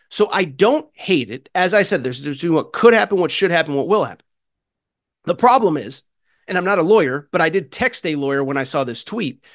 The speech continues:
Um, a lawyer buddy of mine basically said, "Yeah, you can't really do that. That violates antitrust laws." If they're not an employee of the school or not an employee in general, you can't limit their ability to earn, you know, what, er, their earning limitations, basically, their earning potential.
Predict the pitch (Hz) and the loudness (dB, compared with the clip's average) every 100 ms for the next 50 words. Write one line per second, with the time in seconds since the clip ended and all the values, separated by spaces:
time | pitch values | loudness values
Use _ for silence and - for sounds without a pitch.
0 | - - _ - 180 165 160 151 127 _ | -20 -20 _ -2 2 4 4 2 -2 _
1 | _ _ - 175 208 226 170 170 180 160 | _ _ -6 0 4 4 4 4 4 2
2 | 135 123 131 139 139 147 135 143 117 _ | -2 -4 -2 -4 -4 -6 -4 -6 -8 _
3 | _ _ _ _ - 160 160 208 220 180 | _ _ _ _ -2 0 2 2 2 0
4 | 139 220 165 135 143 - 160 156 165 160 | -2 -2 0 0 -2 -4 -4 0 2 2
5 | 151 151 135 139 131 202 - 110 - - | 0 0 -2 -4 0 -2 -2 -8 -12 -18
6 | _ _ _ 151 160 156 156 185 220 220 | _ _ _ -4 0 4 4 4 4 2
7 | 196 190 190 185 - - 139 135 143 143 | 2 4 4 2 -6 -4 -2 -2 -2 0
8 | 151 175 165 - 185 160 127 147 196 143 | 0 0 -2 -2 -4 -2 -2 -2 -2 -2
9 | 143 156 - 190 196 - 147 151 208 165 | -6 -10 -8 0 0 0 -4 2 2 2
10 | 151 - _ _ _ 156 165 147 139 170 | -4 -12 _ _ _ 0 2 4 2 2
11 | 160 156 135 170 - 180 160 156 151 151 | 2 -2 -4 -8 -4 0 4 4 2 -2
12 | - _ - 208 143 135 170 165 180 160 | -12 _ -4 0 0 2 2 2 -2 -6
13 | 170 170 170 165 190 180 170 160 147 170 | -8 0 0 2 2 4 2 0 0 0
14 | 165 185 170 135 120 123 117 131 135 170 | 0 0 -2 -4 -8 -8 -8 -4 -2 0
15 | 151 139 - 165 - | 0 -2 -2 -2 -2